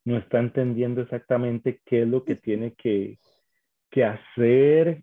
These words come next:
eh, tanto en los challenges como en la pasarela, pero hay una desconexión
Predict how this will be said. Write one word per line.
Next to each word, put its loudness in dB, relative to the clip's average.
eh, -8
tanto -4
en -6
los -10
challenges -2
como -6
en -4
la -8
pasarela, 0
pero 2
hay -2
una -6
desconexión -8